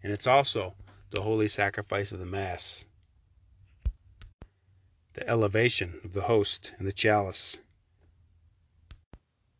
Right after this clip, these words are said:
the sacramental immolation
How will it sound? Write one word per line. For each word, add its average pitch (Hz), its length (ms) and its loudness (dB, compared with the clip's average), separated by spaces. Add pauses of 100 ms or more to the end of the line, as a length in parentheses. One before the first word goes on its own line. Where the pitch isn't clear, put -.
(600)
the 85 100 -8
sacramental 120 1040 2
immolation 110 760 0